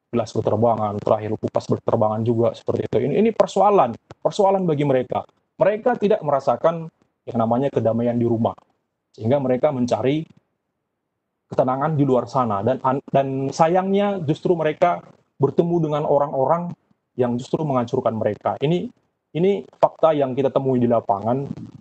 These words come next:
Kenapa kok sampai anak S M P pun banyak yang positif memakai narkoba? Itu memang fakta yang kita dilemukan di lapangan. Begitu juga dengan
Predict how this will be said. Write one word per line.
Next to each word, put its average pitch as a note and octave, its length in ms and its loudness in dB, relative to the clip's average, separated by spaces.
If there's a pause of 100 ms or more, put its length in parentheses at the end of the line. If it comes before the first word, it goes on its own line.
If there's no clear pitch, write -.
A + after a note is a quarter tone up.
(180)
Kenapa C3 560 2
kok - 320 0 (320)
sampai F#3 320 0
anak F#3+ 240 -2
S G#3 160 -2
M G#3 160 0
P G#3 80 4
pun G#3+ 320 0
banyak D3+ 240 0
yang C#3+ 160 -6
positif C#3 400 -4
memakai A2+ 320 -4
narkoba? G#2 560 -4 (400)
Itu - 320 -4 (480)
memang - 160 -2
fakta - 320 0
yang D3 80 -4
kita D3 80 0
dilemukan B2+ 480 -2
di B2+ 80 -2
lapangan. G#2+ 400 -2 (640)
Begitu D#3 400 -2
juga F#3+ 160 4
dengan F#3+ 320 -2